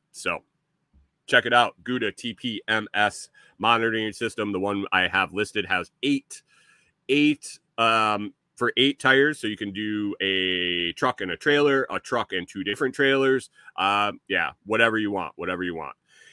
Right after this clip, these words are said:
And, um, there it is. There it is, the Gouda T P M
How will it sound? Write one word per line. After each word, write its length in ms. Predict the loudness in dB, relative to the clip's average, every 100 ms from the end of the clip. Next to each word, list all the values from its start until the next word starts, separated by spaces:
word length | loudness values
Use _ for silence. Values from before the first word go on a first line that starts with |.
| -20 -8 2
And, 580 | 6 8 8 8 4 0
um, 640 | 2 2 2 0 -2 -6 -10 _ _ _ _ _ _ _ _ _ _ _
there 240 | 0 4 4
it 40 |
is. 400 | 4 0 -6 -16 _ _ _
There 220 | -2 0 0
it 60 |
is, 260 | -2 -4 -8
the 140 | -10
Gouda 320 | -6 -4 -4
T 240 | -6 -10 -10
P 200 | -8 -6
M 200 | -6